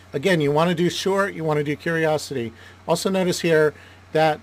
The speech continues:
a lot of these are lowercase. Most email subject lines these days are uppercase. They're proper case,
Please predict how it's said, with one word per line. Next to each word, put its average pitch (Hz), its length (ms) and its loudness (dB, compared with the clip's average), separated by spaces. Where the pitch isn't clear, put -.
a 151 40 -2
lot 165 220 4
of 214 80 2
these 151 360 0
are 156 320 0
lowercase. 151 800 2
Most 196 440 0
email 196 560 0
subject 202 500 -2
lines 131 360 -2
these 165 280 -2
days 139 460 0
are 175 200 2
uppercase. 151 800 -2
They're 143 140 0
proper 175 360 2
case, - 540 -12